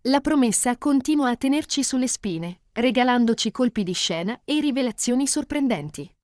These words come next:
Non vediamo l'ora di seguire le prossime puntate e scoprire cosa riserva il destino a Jana e alla sua ricerca di giustizia per sua madre. Vi ringraziamo di cuore per aver dedicato il vostro tempo a guardare questo coinvolgente video.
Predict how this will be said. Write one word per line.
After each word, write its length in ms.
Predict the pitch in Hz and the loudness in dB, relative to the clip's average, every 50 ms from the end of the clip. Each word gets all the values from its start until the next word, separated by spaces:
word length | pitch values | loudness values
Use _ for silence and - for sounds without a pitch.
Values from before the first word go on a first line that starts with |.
| _ _ _ - | _ _ _ 0
Non 260 | - 254 262 269 269 | 4 6 6 6 6
vediamo 360 | 269 302 240 311 294 262 233 | 4 4 4 4 4 6 4
l'ora 280 | 202 190 185 180 185 180 | 4 2 0 0 0 -2
di 100 | 185 185 | -2 -2
seguire 400 | - - 190 175 233 247 240 226 | 0 0 0 2 2 2 2 2
le 100 | 196 185 | 0 0
prossime 440 | - 220 226 - - - 214 208 196 | 0 0 0 0 0 0 0 0 0
puntate 600 | - 202 196 190 - 214 190 175 - - 165 156 | 0 0 0 0 2 0 0 0 -2 -4 -4 -4
e 60 | 160 | -4
scoprire 480 | - - - 196 - 220 220 214 202 | -4 -2 -2 -2 0 2 2 2 0
cosa 300 | 185 - 208 214 - 214 | 0 -2 -2 0 0 0
riserva 420 | 202 214 196 - 233 214 196 180 185 | 0 0 0 0 0 0 0 0 -2
il 80 | 180 | -2
destino 400 | 175 196 190 - - 220 208 196 | 0 -2 -2 -2 0 0 2 2
a 80 | 180 175 | 0 0
Jana 460 | 170 185 180 165 160 165 170 175 - _ | -2 -2 -2 -2 -2 -4 -6 -8 -6 _
e 160 | - 233 233 | 0 2 2
alla 160 | 233 233 233 | 2 2 0
sua 220 | 220 - - 262 | 0 0 2 2
ricerca 400 | 247 240 - - 240 226 - 226 | 2 2 0 0 0 0 0 -2
di 100 | 202 196 | -2 -2
giustizia 560 | 190 170 190 185 - - 214 202 - - 254 240 | -2 -2 -2 -4 -2 -2 -4 -2 -2 -2 -2 -2
per 140 | - 220 | -2 -4
sua 180 | - - - 240 | -2 0 0 0
madre. 460 | 220 185 147 151 - 170 170 175 _ _ _ _ _ _ _ - | 0 0 -2 -4 -6 -8 -10 -12 _ _ _ _ _ _ _ -6
Vi 200 | 214 196 269 294 | -2 0 2 2
ringraziamo 680 | 302 294 285 262 277 262 - - - 294 285 277 277 | 4 2 2 2 0 0 0 0 2 2 4 4 2
di 100 | 214 254 | 2 0
cuore 420 | - - 254 240 202 185 185 190 190 | 0 0 2 2 2 2 0 -2 -2
per 140 | - 220 | -2 0
aver 220 | 226 208 247 262 220 | 0 2 2 2 2
dedicato 480 | 208 240 214 233 - 247 233 - 233 | 2 0 0 0 0 -2 0 0 2
il 100 | 214 196 | 0 2
vostro 320 | 180 220 226 - - 240 226 | 2 0 0 0 0 -2 -2
tempo 420 | - 208 196 196 202 190 - 190 | 0 0 0 0 0 0 0 -2
a 80 | 180 180 | -2 -2
guardare 400 | 180 196 196 190 180 208 208 214 | -2 -2 -2 0 0 0 0 -2
questo 280 | 208 - 214 - - 214 | -2 -2 -4 -2 -2 -4
coinvolgente 720 | - - 208 196 196 185 196 196 175 220 226 233 220 - 233 | -2 -2 0 0 0 0 0 0 0 0 0 2 2 0 -2
video. 440 | 196 233 185 156 - 156 165 180 | -2 -4 -6 -4 -4 -6 -6 -8